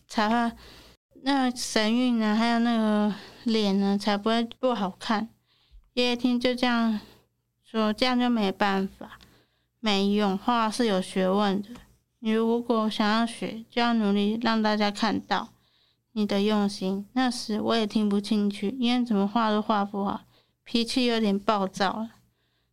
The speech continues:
到了国小，看漫画的图片，不停地、不停地把该画好的地方做修改，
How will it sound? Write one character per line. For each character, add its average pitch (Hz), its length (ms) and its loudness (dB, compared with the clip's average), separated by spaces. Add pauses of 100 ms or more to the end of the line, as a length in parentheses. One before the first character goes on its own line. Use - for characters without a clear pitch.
(120)
到 247 220 2
了 220 80 0
国 202 300 0
小， 202 260 -4 (1120)
看 262 220 0
漫 247 240 2
画 247 160 2
的 233 100 2
图 208 240 2
片， 214 240 2
不 269 140 0
停 254 180 0
地、 226 120 0
不 254 180 2
停 240 140 0
地 214 240 2 (440)
把 196 260 0
该 233 360 0
画 247 220 0
好 233 180 2
的 196 120 2
地 226 180 0
方 214 240 0
做 226 160 0
修 208 300 0
改， - 320 -8